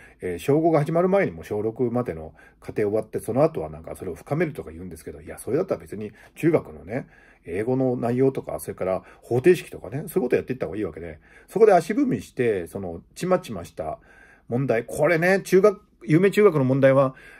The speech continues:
よく考え抜かれた良問ですとか言うんだけど、それはっきり言って美辞でえくってか、嘘ですね。本当だったら別にどんどん先に行っちゃえばいいんで、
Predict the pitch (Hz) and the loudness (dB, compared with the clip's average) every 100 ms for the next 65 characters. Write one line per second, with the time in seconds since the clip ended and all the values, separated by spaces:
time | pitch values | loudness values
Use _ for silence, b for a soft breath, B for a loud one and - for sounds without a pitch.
0 | B 147 190 151 139 147 151 165 160 98 | B 4 4 2 2 4 6 4 4 2
1 | 117 165 180 180 190 - 85 80 107 131 | 2 4 4 6 6 2 -8 -10 -4 0
2 | 180 180 104 - 80 - - 185 247 131 | 2 0 -4 -8 -12 -4 -4 -2 -4 -4
3 | 101 - 139 95 101 - - - 78 127 | -2 -2 0 -2 -4 -10 -16 -14 -8 -6
4 | 151 330 - - 92 - _ B B B | -4 -4 -6 -10 -18 -18 _ B B B
5 | B B B 107 170 - 381 381 143 104 | B B B 0 4 6 4 6 4 4
6 | 120 185 180 180 247 175 117 165 170 214 | 0 2 4 6 4 0 -4 -6 0 4
7 | 202 117 107 92 92 78 | 4 2 -4 -6 -6 -6